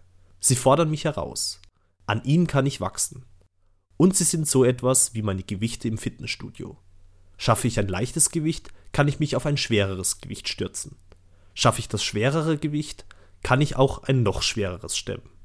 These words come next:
Und so ist das auch mit Problemen. Haben wir eins gelöst, kommt das nächste.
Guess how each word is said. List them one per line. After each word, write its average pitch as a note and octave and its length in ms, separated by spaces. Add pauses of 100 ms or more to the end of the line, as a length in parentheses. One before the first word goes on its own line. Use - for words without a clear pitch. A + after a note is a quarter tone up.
(1000)
Und A#2 140
so D#3 100
ist F#3 140
das F3 140
auch A#2+ 160
mit B2 160
Problemen. - 480 (680)
Haben B2 200
wir C3+ 120
eins A2 220
gelöst, A2+ 640
kommt A2+ 220
das - 140
nächste. - 420